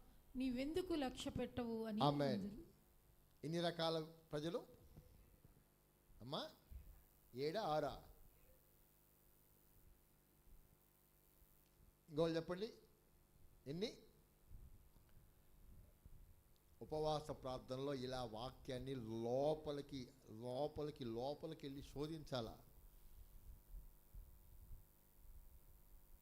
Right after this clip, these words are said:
Speaker 2: పిట్ట కథలు చెప్పి, పిల్ల కథలు చెప్పి ముగించవచ్చు. నేను బాగా చెప్తా పిట్ట కథలు,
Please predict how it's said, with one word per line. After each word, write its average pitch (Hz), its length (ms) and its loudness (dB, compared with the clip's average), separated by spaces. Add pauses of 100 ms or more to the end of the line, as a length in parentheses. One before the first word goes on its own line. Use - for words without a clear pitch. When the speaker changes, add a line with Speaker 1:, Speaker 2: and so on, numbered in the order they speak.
(360)
Speaker 2:
పిట్ట 151 220 0
కథలు 156 420 4
చెప్పి, 147 260 0
పిల్ల 151 260 -2
కథలు 147 320 -2
చెప్పి 139 560 -4
ముగించవచ్చు. 147 540 -4
నేను 143 240 0
బాగా 151 300 0
చెప్తా 160 220 -4
పిట్ట - 220 -4
కథలు, 135 340 -2